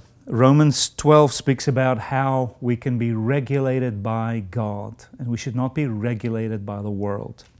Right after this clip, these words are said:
That simply means we are submissive to God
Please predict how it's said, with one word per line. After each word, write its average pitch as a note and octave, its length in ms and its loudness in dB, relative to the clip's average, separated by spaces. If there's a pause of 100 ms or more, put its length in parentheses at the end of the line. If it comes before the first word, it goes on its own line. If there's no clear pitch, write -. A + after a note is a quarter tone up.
(300)
That B2 180 2
simply C#3+ 380 2
means A#2+ 480 2 (260)
we B2 180 0
are A#2+ 120 0
submissive C3 1300 -4
to - 80 -8
God A#2+ 520 -4